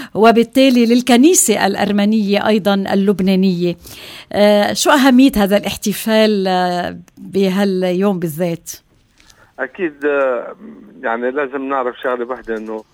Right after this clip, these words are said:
Speaker 2: حقيقة هالأرض المقدسة لبنان ينبوع للقديسين، مش واحد، مش بس أرمني، مش بس ماروني، مش بس كاثوليكي. ما حقيقة إنه عم تعطي قداسة بالتواضع،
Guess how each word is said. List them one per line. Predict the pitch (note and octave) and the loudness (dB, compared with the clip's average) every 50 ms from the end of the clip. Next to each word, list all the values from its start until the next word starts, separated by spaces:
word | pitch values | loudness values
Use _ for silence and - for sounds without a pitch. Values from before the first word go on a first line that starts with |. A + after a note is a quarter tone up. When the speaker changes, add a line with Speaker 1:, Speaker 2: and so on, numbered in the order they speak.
| _ _ _ - _ _ | _ _ _ -20 _ _
Speaker 2:
حقيقة | - - - C3 C3 D3+ F3+ F#3 D#3 A#2+ A2 - - A#2 A2 A2 A2+ A#2+ | -20 -12 -8 -6 -4 -4 -2 -2 -2 -4 -6 -6 -8 -10 -10 -8 -8 -8
هالأرض | A2 G2 - - C#3 D3+ C#3 B2+ | -8 -8 -6 -6 -6 -6 -6 -8
المقدسة | B2+ A#2+ A#2 A#2+ - - B2+ B2 B2 - G#2+ G#2 _ - G#2+ G#2 G#2 A2 A#2+ A2+ G2+ G#2 | -10 -10 -10 -10 -8 -8 -8 -8 -8 -10 -16 -16 _ -16 -18 -18 -18 -18 _ _ -18 -10
لبنان | A2 A#2+ A#2 - A#2 B2 B2 A2 G2+ G2 G2+ _ _ _ _ _ _ _ _ - | -10 -10 -10 -10 -8 -8 -6 -6 -6 -10 -12 _ _ _ _ _ _ _ _ -14
ينبوع | A#2+ A#2+ C3+ C3+ C#3+ D3 D3 C#3+ E3 F#3+ G3 F#3 D#3+ | -8 -6 -6 -6 -6 -8 -12 -8 -4 -4 -2 -2 -4
للقديسين، | C3 A#2+ B2 B2+ B2+ - A2 G#2 - A2 G2+ _ _ - A2+ G#2 G2 F#2+ F#2+ _ _ _ _ _ - | -4 -6 -6 -8 -8 -12 -16 -16 -16 -16 -16 _ _ -18 -18 -18 -18 -18 _ _ _ _ _ _ -18
مش | C3+ C3+ B2+ - - - | -16 -16 -16 -16 -14 -10
واحد، | C3+ C#3+ C#3 C3+ A#2+ - - G2+ G2 A2+ | -6 -6 -4 -4 -6 -6 -10 -14 -14 -14
مش | B2+ D#3 D#3+ - - | -14 -14 -14 -12 -8
بس | C#3+ C3+ - - - | -8 -8 -8 -8 -8
أرمني، | B2+ B2+ B2 A#2+ A#2+ A#2+ A#2+ A#2 A2+ | -6 -6 -6 -8 -12 -12 -12 -12 -14
مش | B2+ D3 D#3 - - - | -14 -16 -18 -16 -10 -10
بس | C3 C3+ _ - A#2 B2+ B2 _ _ - - - _ _ - | -10 -10 _ -8 -10 -10 -10 _ _ -20 -20 -20 _ _ -12
ماروني، | A#2+ B2 B2 B2 B2 B2+ B2+ B2 B2 B2 | -8 -6 -4 -4 -4 -4 -6 -6 -8 -10
مش | C3+ D#3 C#3+ - - | -12 -14 -14 -12 -10
بس | C#3 C3+ _ - | -10 -10 _ -8
كاثوليكي. | - C3 B2+ - C3 C3 C3+ C3 A#2+ - A#2+ - - - - - - _ _ - | -8 -8 -8 -8 -10 -10 -10 -10 -12 -12 -16 -16 -18 -20 -20 -20 -20 _ _ -10
ما | B2 C3 B2 | -8 -8 -8
حقيقة | - - - D3 D3+ - - - - C3 C3+ C3 - C3 | -8 -8 -8 -6 -6 -4 -4 -4 -2 -4 -4 -4 -6 -8
إنه | B2+ B2+ B2+ B2+ B2 B2 B2+ C3 C3 _ - | -8 -8 -10 -10 -10 -10 -10 -10 -10 _ -10
عم | A#2+ A#2+ B2 A#2+ _ - | -10 -10 -10 -14 _ -4
تعطي | F3 E3+ D3+ C#3+ - - C3 C3 A#2+ A#2 _ _ _ _ _ _ _ - | -4 -4 -4 -4 -6 -8 -8 -8 -8 -8 _ _ _ _ _ _ _ -8
قداسة | C3+ B2+ A#2+ C3 D3 D3+ C#3 B2 _ _ - G#2+ G#2+ G2+ _ - | -8 -6 -4 -4 -4 -4 -4 -6 _ _ -14 -12 -12 -12 _ -12
بالتواضع، | C3+ C3 _ - - B2+ B2+ C3 C3 C3 B2 A#2 G#2+ - A2 G#2 G2 G2+ | -14 -12 _ -8 -8 -6 -4 -4 -4 -2 -4 -6 -6 -6 -6 -6 -6 -8